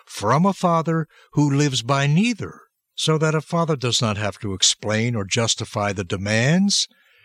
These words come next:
The father does not have to negotiate with the child, and in the course of discipline, ask the child if what the father wants and what is right is okay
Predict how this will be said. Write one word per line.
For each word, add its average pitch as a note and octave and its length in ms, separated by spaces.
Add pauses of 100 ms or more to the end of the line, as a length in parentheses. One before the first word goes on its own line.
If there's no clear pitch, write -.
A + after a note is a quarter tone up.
(320)
The D#3+ 80
father F3 360
does C3 200
not B2+ 200
have A#2+ 220
to A#2 120
negotiate C#3+ 960
with D3 180
the D#3 80
child, D#3+ 560 (340)
and A#2 160
in C3 100
the B2 80
course C#3 460
of G2 140
discipline, C#3 520 (300)
ask C3+ 480
the D#3 100
child D#3+ 560 (300)
if D#3 200
what C#3 200
the B2+ 80
father A#2+ 360
wants G#2+ 440
and A#2 200
what A#2 160
is A2+ 160
right A#2 380
is A2+ 220 (280)
okay D3 920